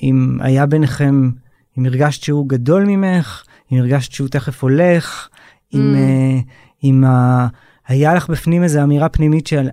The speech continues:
Speaker 1: "אני לא אפתח את הלב שלי", אז יכול להיות שעברת על איזה איסור פנימי שעשית. כאילו, כדי שזה יישאר כזה
Speaker 2: צרוב.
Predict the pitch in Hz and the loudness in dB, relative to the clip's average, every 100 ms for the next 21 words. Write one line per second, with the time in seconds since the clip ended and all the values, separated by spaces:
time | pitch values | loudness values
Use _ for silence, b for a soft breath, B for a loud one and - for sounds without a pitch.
0 | - 113 113 123 185 180 170 - - 151 | -6 -8 -4 0 0 0 -6 -8 -6 -4
1 | 151 - 147 143 135 B 127 113 147 139 | -4 -4 -2 -2 -4 B -8 -2 0 0
2 | 135 127 127 - 127 - 123 117 135 139 | 0 0 -2 -6 -6 -6 -4 -2 -2 -2
3 | 131 117 117 113 - 185 196 180 170 165 | -4 -4 -4 -4 0 2 0 0 -2 -2
4 | 156 151 139 - 143 135 - b b b | -2 -4 -2 -2 -2 -4 -16 b b b
5 | b - 147 151 147 b b - 135 196 | b -4 2 2 0 b b -4 0 0
6 | 220 247 196 139 - 139 - 175 190 202 | 2 0 2 0 -2 -6 -2 2 2 2
7 | 190 - _ _ 143 131 165 175 165 147 | 0 -4 _ _ -4 0 0 0 -2 -6
8 | - 208 202 190 | -6 -6 -6 -8